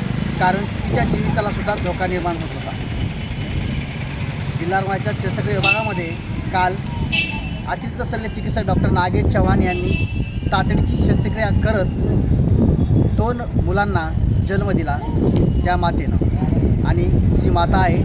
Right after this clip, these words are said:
ती सुद्धा सुखरूप राहिली. मात्र तिच्या जे पोटात तिसरं बाळ होतं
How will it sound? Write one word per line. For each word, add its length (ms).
ती 80
सुद्धा 260
सुखरूप 560
राहिली. 240
मात्र 340
तिच्या 260
जे 60
पोटात 300
तिसरं 540
बाळ 140
होतं 340